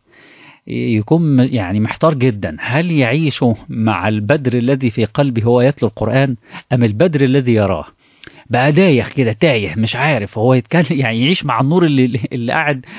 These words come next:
يعني يخطف لبه، أم النور الذي يدخل في روحه ويتلوه؟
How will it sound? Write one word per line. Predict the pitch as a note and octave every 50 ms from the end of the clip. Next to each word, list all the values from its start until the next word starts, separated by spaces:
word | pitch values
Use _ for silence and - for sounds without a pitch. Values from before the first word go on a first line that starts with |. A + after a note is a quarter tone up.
| - - - - -
يعني | - A2 A2+ A#2 A2+ G#2 G#2 G#2+ A2 A2+ A2+ A#2 A2+ A#2
يخطف | C#3+ D#3 - C3+ - - C#3 A2+ - - -
لبه، | B2 C3 F3 D#3 A#2+ A#2 B2 A#2 C3 D#3+ D#3 D#3 - _ - - - - - - _ -
أم | B2 B2+ C3
النور | C3+ C3 C#3 D#3+ F#3+ F#3+ F3 E3
الذي | D3+ D#3 D#3+ E3 E3 D#3+ F3 F3 E3 D#3 - - - - _
يدخل | A#2+ B2+ E3+ G3+ E3+ - - - - E3+ E3+ E3+ E3 - - - - _
في | - C#3+ C3+ C3+
روحه | C3 D#3 C#3+ B2 - B2+ A2 A2 A2 G#2 G#2 - - - -
ويتلوه؟ | A2+ A2+ A2+ G#2+ G#2+ - A#2+ G#2+ G#2+ G2 -